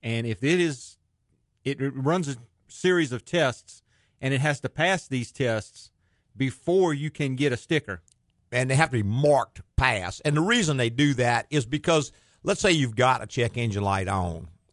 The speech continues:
Speaker 2: and you disconnect the battery and clear out the memory. If you hook it back on and go down, you're not gonna pass inspection because the readiness test will be incomplete.
Speaker 1: Correct.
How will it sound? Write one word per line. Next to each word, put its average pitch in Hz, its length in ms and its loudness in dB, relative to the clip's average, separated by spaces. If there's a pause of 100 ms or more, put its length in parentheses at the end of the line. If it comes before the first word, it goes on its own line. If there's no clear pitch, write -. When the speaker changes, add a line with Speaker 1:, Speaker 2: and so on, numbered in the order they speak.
(120)
Speaker 2:
and 135 280 2
you 143 120 2
disconnect 139 580 0
the 110 60 -6
battery 117 500 0
and 110 160 -4
clear 143 300 2
out 127 240 2
the 107 60 -4
memory. 117 460 -2
If 117 140 -2
you 123 80 6
hook 185 180 4
it 143 120 -8
back 135 280 2
on 131 420 0
and 127 180 -4
go 139 120 2
down, 127 440 0
you're 127 160 -2
not 143 240 2
gonna 113 100 -4
pass 120 340 -2
inspection 104 640 -2 (300)
because 143 280 2
the 131 60 0
readiness 147 440 2
test 131 260 -4
will 117 80 -8
be 127 180 -6
incomplete. 117 720 0
Speaker 1:
Correct. 120 320 -4